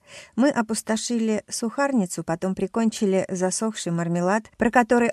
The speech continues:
Алла вспомнила не вдруг, и всё говорили, говорили.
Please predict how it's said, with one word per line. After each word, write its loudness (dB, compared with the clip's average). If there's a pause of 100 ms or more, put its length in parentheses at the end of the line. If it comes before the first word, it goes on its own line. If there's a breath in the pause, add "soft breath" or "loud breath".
Алла 4
вспомнила 4
не 6
вдруг, 2
и 0
всё 0
говорили, 4 (240 soft breath)
говорили. -2